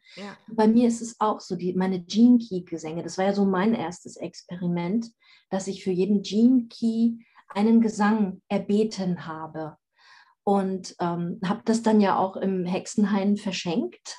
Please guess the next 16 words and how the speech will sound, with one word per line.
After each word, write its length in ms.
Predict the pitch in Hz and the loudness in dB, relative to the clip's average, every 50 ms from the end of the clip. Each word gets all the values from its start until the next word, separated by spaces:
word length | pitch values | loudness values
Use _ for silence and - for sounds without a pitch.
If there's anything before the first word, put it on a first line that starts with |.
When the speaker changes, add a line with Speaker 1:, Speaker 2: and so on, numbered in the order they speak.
| - _ | -20 _
Speaker 2:
<laughs> 140 | _ _ - | _ _ -2
so, 440 | 320 254 226 - 277 294 277 - - - - - - - - _ | -2 0 2 2 2 4 2 2 -2 -8 -18 -20 -20 -20 -8 _
um 360 | - 277 285 294 302 294 349 359 370 _ _ | 2 2 2 2 0 -2 -4 -8 _ _ _
Feedbacks 920 | - - - - - - - - _ _ 196 185 180 180 180 - - - - | -20 -6 -2 0 0 0 -2 -8 _ _ -6 -4 -4 -6 -8 -12 -18 -20 -14
zu 160 | - - 190 | -10 -8 -4
sammeln. 560 | 170 185 180 170 170 165 165 160 160 170 - - | -2 -2 -2 -2 -2 -6 -8 -8 -10 -12 -8 -4
Und 180 | 190 202 202 185 | -2 -2 -2 -2
die 120 | 190 185 | -6 -10
Feedbacks 640 | 214 233 - - 240 247 - - - - - - - | -10 -12 -14 -16 -18 -18 -18 -20 -20 -20 -18 -16 -10
haben 180 | 190 202 208 202 | -8 -6 -6 -6
eine 360 | 180 190 202 208 233 254 262 | -4 -4 -2 -2 -2 -2 -2
Spannweite 1120 | - - - - - - - _ - 311 330 415 427 381 277 254 233 220 220 - - 220 | -4 -4 -4 -4 -6 -6 -8 _ -6 -4 -2 0 0 0 2 2 0 0 -2 -4 -6 -6
von, 500 | - - 226 220 214 220 220 233 226 - - - - - - - - _ _ _ _ _ _ _ _ _ _ _ _ _ _ - | -4 -2 0 2 2 2 0 -2 -4 -6 -10 -20 -20 -20 -20 -20 -20 _ _ _ _ _ _ _ _ _ _ _ _ _ _ 0
„Ich 180 | 403 466 440 | 0 0 2
ertrag 640 | 392 330 277 233 - - - 311 349 403 480 554 571 - | 2 0 0 -2 -4 -6 -2 0 2 2 4 4 4 4
es 180 | 605 605 - | 2 2 4